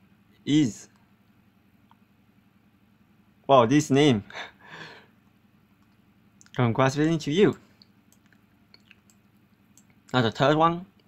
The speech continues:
The last hero there. Congratulations to you. Now the third one, the fourth one I mean, Play Spot.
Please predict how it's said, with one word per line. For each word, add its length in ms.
The 100
last 300
hero 340
there. 400
Congratulations 880
to 80
you. 240
Now 100
the 80
third 300
one, 300
the 80
fourth 240
one 180
I 80
mean, 300
Play 420
Spot. 500